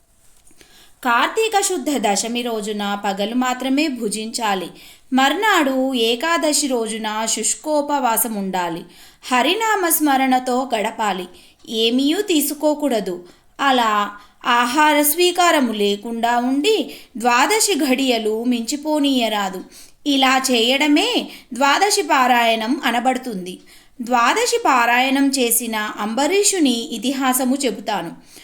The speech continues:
పూర్వకాలంలో అంబరీషుడు అనే మహారాజు ఉండేవాడు.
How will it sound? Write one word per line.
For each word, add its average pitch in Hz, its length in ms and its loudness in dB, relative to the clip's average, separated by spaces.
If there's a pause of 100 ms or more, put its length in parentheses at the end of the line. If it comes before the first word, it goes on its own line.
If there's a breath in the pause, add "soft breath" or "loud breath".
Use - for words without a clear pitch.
(260 loud breath)
పూర్వకాలంలో 359 1040 0
అంబరీషుడు 320 800 -2
అనే 220 460 0 (300 loud breath)
మహారాజు 269 760 0
ఉండేవాడు. 220 800 -4